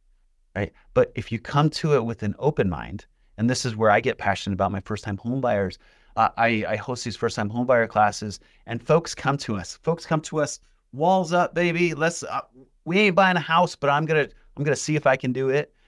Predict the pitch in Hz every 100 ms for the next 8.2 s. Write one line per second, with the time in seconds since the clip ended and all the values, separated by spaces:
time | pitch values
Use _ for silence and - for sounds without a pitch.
0 | _ - 127 120 123 123 127 123 - 127
1 | 135 104 - 185 185 131 - 139 135 135
2 | 123 - - - 156 226 - 113 104 -
3 | _ _ _ - 139 139 123 - 196 165
4 | - 113 107 - 190 - 113 101 _ -
5 | 127 123 131 - _ _ _ _ _ _
6 | _ - 123 151 165 110 98 78 - 127
7 | - 113 - - 135 156 147 139 139 143
8 | 110